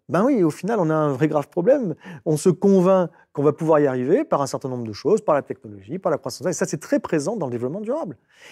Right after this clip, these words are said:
Et donc, les outils dont on dispose aujourd'hui, c'est pour finir de répondre à la question, les outils dont on dispose, alors, c'est une ribambelle d'outils, mais la grande majorité de ces outils, en tout cas les outils officiellement présentés comme des solutions,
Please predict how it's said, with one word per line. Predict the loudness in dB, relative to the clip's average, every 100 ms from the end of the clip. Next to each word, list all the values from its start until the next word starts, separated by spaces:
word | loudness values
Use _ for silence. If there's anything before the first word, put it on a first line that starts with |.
| 2
Et | 6
donc, | 6 6
les | 4 6
outils | 2 2 2
dont | 4 2
on | 0
dispose | -2 -4 -6 -6 -2 2
aujourd'hui, | 2 2 -2 -6 -14
c'est | -16
pour | -4 -2
finir | 0 0 0
de | -2
répondre | -6 -8 -10
à |
la | -12
question, | -12 -8 -4
les | -2 0
outils | 2
dont | 2 0
on | -6
dispose, | -10 -6 -8
alors, | -8 -20 _ -20 -20 -20 _
c'est | -8
une |
ribambelle | -4 -2 0 0
d'outils, | -2 -6 -4 -4
mais | -6
la | -6
grande | 0 2
majorité | 2 0 0 -2 -6
de |
ces | -8 -14
outils, | -6 -2 -2 -4 _ _ _
en | -12
tout | -2
cas | 0
les |
outils | 0 4
officiellement | 4 4 0 2 2 2
présentés | 2 0 -2 -4 -6
comme | -6
des | -6
solutions, | -8 -8 -10 -8 -6 -6